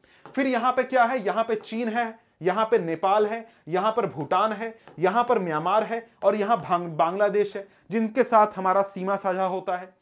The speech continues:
अब इसके बाद दो देश आ जाते हैं और ये दो देश हैं जिनके साथ हम समुद्री सीमा साझा करते हैं।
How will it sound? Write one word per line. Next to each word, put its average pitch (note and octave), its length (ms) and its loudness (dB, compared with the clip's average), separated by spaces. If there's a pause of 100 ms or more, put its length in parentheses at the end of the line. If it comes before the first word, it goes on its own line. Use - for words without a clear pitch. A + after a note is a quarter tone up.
(300)
अब - 120 -2
इसके C#4+ 400 -6
बाद C#4+ 180 2
दो A#3+ 320 0
देश C4+ 320 -6
आ F3 80 4
जाते A#2 300 0
हैं B2+ 360 -10 (180)
और G3 140 2
ये F#3+ 220 -4
दो B3 180 -4
देश A#3 300 -6
हैं D#3 300 -10 (160)
जिनके A3+ 340 -2
साथ A#3+ 280 0
हम C#4+ 80 0
समुद्री A3 540 -2
सीमा A3 300 -2
साझा C3+ 300 -2
करते G#2+ 320 -12
हैं। F2 120 -20